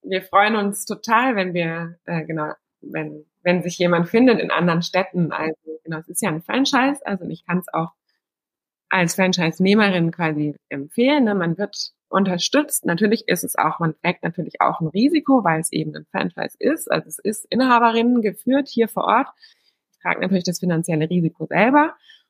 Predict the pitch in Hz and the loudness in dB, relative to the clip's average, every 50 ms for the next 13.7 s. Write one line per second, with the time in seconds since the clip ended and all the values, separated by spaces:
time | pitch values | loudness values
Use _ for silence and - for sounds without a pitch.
0 | _ _ _ _ - 190 175 - 185 180 - - - 156 170 175 185 180 170 - | _ _ _ _ -2 -2 2 2 -2 -2 -2 0 2 2 4 4 4 2 0 -2
1 | - 175 - - 165 - - 165 160 - 175 165 170 - - 180 165 165 156 - | -4 -6 -8 -12 -12 -8 -8 -8 -6 -4 -4 -4 -4 -6 -6 -4 -4 -4 -4 -4
2 | - 175 170 151 160 - - - 170 175 175 165 156 151 139 147 190 240 - 175 | -4 -4 -2 -2 -4 -6 -4 -2 0 2 2 2 2 2 2 2 0 0 -2 -8
3 | - - - 160 160 _ 160 160 _ 160 156 160 - - - 156 - - - - | -10 -10 -12 -14 -12 _ -18 -14 _ -8 -8 -8 -8 -10 -12 -12 -10 -10 -12 -10
4 | - 156 151 151 147 - _ _ - - - _ _ - 269 254 233 220 190 175 | -8 -8 -8 -8 -8 -12 _ _ -20 -20 -20 _ _ 2 4 6 6 6 4 4
5 | 180 175 - 170 165 170 - 240 247 262 262 254 262 277 254 - _ - 185 170 | 2 0 0 -4 -4 -2 0 2 2 4 2 2 0 -4 -6 -12 _ -6 -4 -2
6 | 160 160 160 - - - 175 170 170 160 160 165 170 165 - - _ - - 175 | -2 -2 -4 -6 -8 -12 -10 -8 -8 -8 -8 -10 -12 -14 -14 -18 _ -8 -6 -4
7 | 170 160 156 - _ _ _ _ _ _ - 180 165 175 156 156 - 175 180 190 | -4 -4 -6 -10 _ _ _ _ _ _ -12 -4 0 0 0 2 2 2 4 4
8 | 196 175 165 165 160 185 202 220 240 247 254 254 262 269 - _ _ _ _ _ | 2 2 2 2 2 2 2 2 2 2 2 0 -2 -2 -4 _ _ _ _ _
9 | _ _ _ _ _ - 196 190 185 180 180 175 175 170 170 165 160 170 - - | _ _ _ _ _ 0 0 2 4 4 4 2 4 2 2 2 0 -2 -4 -6
10 | - - _ _ _ _ _ _ _ _ _ _ _ - 202 190 160 131 131 151 | -8 -12 _ _ _ _ _ _ _ _ _ _ _ 0 2 2 4 2 0 -6
11 | 170 _ _ _ _ _ _ - 180 170 160 165 165 165 160 160 - - - 170 | -10 _ _ _ _ _ _ -4 -2 0 0 0 0 -2 -2 -4 -10 -8 -6 -6
12 | 160 165 - _ 170 - 180 175 170 175 - - - 262 - - - - - - | -6 -6 -8 _ -8 -6 -6 -6 -6 -8 -4 0 0 0 0 -2 -10 -12 -12 -20
13 | _ _ - 175 165 165 165 165 - 175 170 - - | _ _ -8 -6 -6 -6 -8 -10 -12 -10 -10 -10 -12